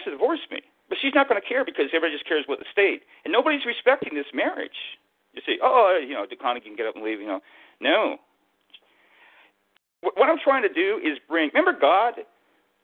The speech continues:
Let's get God in this thing. What is, what is his opinion on all this?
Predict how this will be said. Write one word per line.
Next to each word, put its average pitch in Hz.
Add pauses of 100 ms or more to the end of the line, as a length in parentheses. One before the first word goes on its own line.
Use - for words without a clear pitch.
(160)
Let's -
get 214
God 220
in 202
this 156
thing. 123
What 233
is, 240
what 247
is 214
his 214
opinion 117
on 98
all 95
this? 73